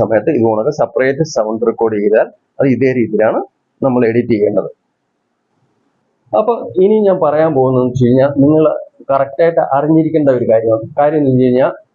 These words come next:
ഇന്ന് ഞാൻ ആദ്യമേ തന്നെ പറഞ്ഞു, സെപ്പറേറ്റ് ഒരു മൊബൈലിൽ നമ്മൾ റെക്കോർഡിങ് ചെയ്താൽ അതാണ് സൂപ്പർ എന്ന് ഞാൻ പറഞ്ഞു. അതിന് കാര്യം എന്ന് വെച്ച് കഴിഞ്ഞ് കഴിഞ്ഞാൽ അതിൽ നല്ല,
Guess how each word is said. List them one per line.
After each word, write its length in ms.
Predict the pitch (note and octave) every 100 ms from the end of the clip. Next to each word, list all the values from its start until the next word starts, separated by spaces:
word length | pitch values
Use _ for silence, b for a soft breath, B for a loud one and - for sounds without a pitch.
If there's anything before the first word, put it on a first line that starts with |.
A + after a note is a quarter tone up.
| _ _ _ _ _ _ _ _ _ _ _ _ _ _ - _ _
ഇന്ന് 160 | F3 F3+ F3+ F3
ഞാൻ 120 | F3
ആദ്യമേ 320 | E3 E3 F#3 F#3
തന്നെ 160 | F3+ E3+
പറഞ്ഞു, 280 | D3 D3 C3+ - B2+ A#2 - _ -
സെപ്പറേറ്റ് 640 | D#3+ D#3+ - G3 F#3+ F#3+ F#3+ -
ഒരു 140 | D3+ D3+ C#3
മൊബൈലിൽ 360 | B2+ C#3 C#3 C3+ - -
നമ്മൾ 180 | B2+ B2+ B2
റെക്കോർഡിങ് 400 | A#2+ C3+ C#3+ C3
ചെയ്താൽ 260 | B2 A#2+ C#3 D3 - A2
അതാണ് 400 | B2+ C3+ C3 C#3 - -
സൂപ്പർ 280 | - C3+ C#3+
എന്ന് 140 | C#3+ C3
ഞാൻ 80 | A2
പറഞ്ഞു. 200 | A2 G#2+ - - - -
അതിന് 200 | C3+ D#3
കാര്യം 300 | C3+ C#3 D#3+ F3
എന്ന് 120 | E3
വെച്ച് 140 | -
കഴിഞ്ഞ് 200 | B2+ B2
കഴിഞ്ഞാൽ 320 | A#2+ A#2+ C3 - - _ _ _ -
അതിൽ 280 | C#3+ F3 F#3+ F#3+ D3
നല്ല, 260 | C#3+ D#3